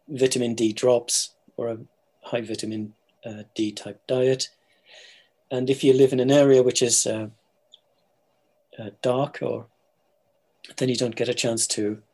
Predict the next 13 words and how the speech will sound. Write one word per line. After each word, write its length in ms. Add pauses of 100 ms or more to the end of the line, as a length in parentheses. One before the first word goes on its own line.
(480)
to 100
get 140
it 140
quite, 240 (200)
quite 260
naturally. 520
But, 300
uh, 160 (960)
that's 200
one 100
of 80
the 60
deficiencies. 840